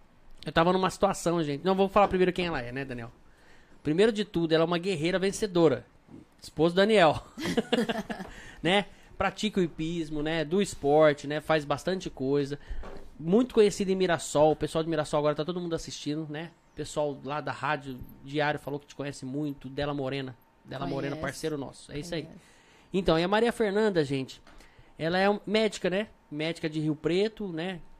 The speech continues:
Speaker 1: Qual que é a tua especialidade?
Speaker 2: Eu sou cirurgiã geral e, e do aparelho digestivo. Faço
Speaker 1: Hum.
Speaker 2: gastro, clínica cirúrgica.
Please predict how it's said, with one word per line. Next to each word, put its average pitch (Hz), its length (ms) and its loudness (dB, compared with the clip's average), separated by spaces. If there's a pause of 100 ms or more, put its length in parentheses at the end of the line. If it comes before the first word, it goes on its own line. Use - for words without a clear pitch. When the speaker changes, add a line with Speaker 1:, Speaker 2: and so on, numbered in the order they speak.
Speaker 1:
Qual 330 140 2
que 359 80 -4
é 285 40 0
a - 20 -4
tua 185 380 4
especialidade? 151 840 -2
Speaker 2:
Eu 170 160 -10
sou 185 200 -10
cirurgiã 180 480 -8
geral 180 500 -6
e, 202 920 -6
e - 40 -8
do 175 80 -4
aparelho 180 360 -6
digestivo. 170 680 -12 (180)
Faço 143 260 -12
Speaker 1:
Hum. 160 60 -14
Speaker 2:
gastro, 196 760 -10
clínica 180 360 -10
cirúrgica. 180 720 -8